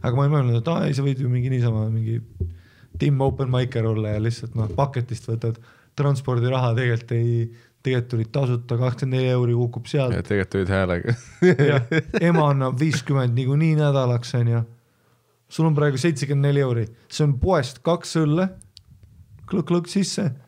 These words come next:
Speaker 1: internetist, noh, tasuta internetist, perepaketis sees, on ju. Leiad selle ühe Biffi, on ju.
Speaker 2: Ja Klaus on väga seksuaalne inimene ka.
Speaker 1: Aa, ei, kindlasti on ta, on, noh. Ei, aga ma ei, ega ma ju ei kritiseerigi.
Speaker 2: Seda küll.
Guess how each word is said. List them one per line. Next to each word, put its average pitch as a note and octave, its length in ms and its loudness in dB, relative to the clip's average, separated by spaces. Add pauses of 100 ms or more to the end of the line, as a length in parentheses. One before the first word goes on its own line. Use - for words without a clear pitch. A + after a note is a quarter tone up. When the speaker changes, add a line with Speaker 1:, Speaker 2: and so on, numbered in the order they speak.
(440)
Speaker 1:
internetist, C#3 880 0
noh, B2 200 0
tasuta C3+ 360 0
internetist, A#2 540 -2
perepaketis A#2+ 720 -2
sees, A#2+ 220 0
on A2 120 -2
ju. A#2 100 0 (460)
Leiad B2+ 240 0
selle B2 300 -2
ühe B2 200 2
Biffi, B2+ 380 -2
on A2+ 100 0
ju. A2+ 120 0 (580)
Speaker 2:
Ja B2+ 140 -2 (240)
Klaus G2+ 320 0
on F#2 100 -2
väga F#2 300 0
seksuaalne F2+ 560 -2
inimene E2+ 320 0
ka. F2 160 -2 (140)
Speaker 1:
Aa, C#3 180 2
ei, C#3 80 0
kindlasti C3+ 340 0
on G#2+ 100 -4
ta, A2+ 60 -4
on, A#2 120 0
noh. A2+ 100 0 (160)
Ei, C#3+ 180 0
aga A#2 160 0
ma C#3+ 360 0
ei, B2+ 280 0
ega B2+ 160 -2
ma A#2+ 120 2
ju A#2 220 2
ei A2+ 80 0
kritiseerigi. A2+ 640 -4 (120)
Speaker 2:
Seda F#2+ 260 -2
küll. F2 180 -2